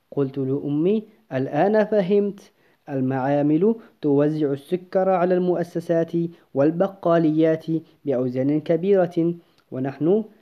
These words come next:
نشتري منها بأوزان قليلة". بعد أن انتهينا من قراءة الدرس، ننتقل الآن إلى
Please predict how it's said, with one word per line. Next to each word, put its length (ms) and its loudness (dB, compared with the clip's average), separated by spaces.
نشتري 480 -4
منها 500 -4
بأوزان 720 -4
قليلة". 800 -6
بعد 240 0
أن 160 -2
انتهينا 480 -4
من 140 -4
قراءة 340 -6
الدرس، 480 -6
ننتقل 420 -8
الآن 440 -4
إلى 320 -4